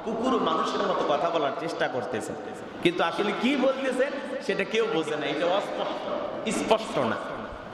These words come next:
তো এগুলো নিয়ে বিভ্রান্তি হওয়ার কোনো সুযোগ নাই। আল্লাহ যেন আমাদের সবাইকে সঠিক বুঝ দান করেন। একটু জোরে বলেন আমিন,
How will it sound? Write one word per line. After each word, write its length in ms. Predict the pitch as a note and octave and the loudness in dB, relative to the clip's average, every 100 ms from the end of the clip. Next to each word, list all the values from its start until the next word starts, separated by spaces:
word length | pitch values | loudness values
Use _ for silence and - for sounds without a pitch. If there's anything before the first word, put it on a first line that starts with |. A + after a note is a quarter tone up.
| - - - - - - - | -12 -10 -4 -2 -2 0 4
তো 60 | G3 | 4
এগুলো 260 | G#3+ C#4 | 4 2
নিয়ে 160 | C4+ A#3 | 2 2
বিভ্রান্তি 600 | F#3+ G#3 G3 A#3+ - A3 | 0 2 2 0 0 0
হওয়ার 280 | F#3 F#3+ - | 0 0 -2
কোনো 140 | F#3 E3 - | -2 -2 -2
সুযোগ 440 | E3+ E3+ C#4 D4+ - - - - | -2 0 2 0 0 -4 -6 -4
নাই। 260 | A2+ B2 C3+ - A#2+ | 0 2 0 0 0
আল্লাহ 220 | G3 F#3+ | 2 2
যেন 140 | E3 | 2
আমাদের 240 | D#3+ D#3 D#3+ | 2 0 0
সবাইকে 420 | - D#3 F3 E3 | 0 0 0 -2
সঠিক 340 | - D3+ G#3+ F3 | -2 -2 -2 -2
বুঝ 120 | D#3+ D3+ | -2 0
দান 280 | D3 C#3+ C3+ | 0 0 0
করেন। 220 | C3+ B2 - C3+ | 0 -2 -6 -8
একটু 200 | D3+ D3+ | -6 -2
জোরে 240 | B2+ C3+ C3 | 0 2 2
বলেন 280 | B2 A#2 A2+ | 2 2 0
আমিন, 440 | A2 A2+ B2 | -2 -2 -4